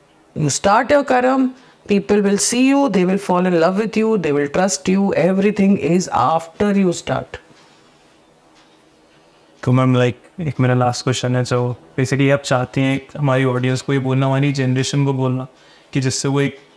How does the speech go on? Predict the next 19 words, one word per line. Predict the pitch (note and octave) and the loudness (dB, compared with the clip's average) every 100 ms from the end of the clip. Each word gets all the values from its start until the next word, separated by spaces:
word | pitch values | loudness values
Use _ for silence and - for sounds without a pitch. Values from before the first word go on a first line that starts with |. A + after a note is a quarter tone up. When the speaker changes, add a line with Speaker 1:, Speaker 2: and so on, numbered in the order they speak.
| _ | _
Speaker 2:
जो | C#3 D3 D3 | -6 -4 -2
करना | C#3+ C3+ D3+ | -2 0 0
चाहते | D3+ C#3+ B2 C3 | 0 0 -2 -2
हैं | C#3+ | -2
उसको | C#3+ - C3+ | -2 -2 -4
एक | - E3+ | -2 -2
right | C3+ B2 | 0 0
direction | B2 A#2+ A2 B2+ | 0 -2 -2 -2
मिले। | A#2+ A#2 A#2+ _ _ - | -2 -2 -8 _ _ -20
Speaker 1:
Start। | - C#2 C2+ - - - _ _ _ _ _ _ _ _ _ _ _ _ _ _ - | -8 -6 -6 -8 -16 -18 _ _ _ _ _ _ _ _ _ _ _ _ _ _ -6
You | B2 C3+ | 0 0
start। | C#3 - - G2+ F#2 - - - _ _ _ _ _ _ _ _ - _ - _ _ _ - - - | 0 -2 0 2 0 -4 -20 -20 _ _ _ _ _ _ _ _ -20 _ -20 _ _ _ -18 -10 -2
कर्म | D#3+ D#3+ D#3+ | 0 2 2
करो, | C#3+ C#3+ F3+ B3 - | 2 2 2 0 0
फल | C#3 C3+ | 2 2
की | - | 0
चिंता | B2 B2 A#2 - C#3 | 0 0 0 0 0
मत | B2 - | 0 -2
करो। | - - - | -4 -6 -6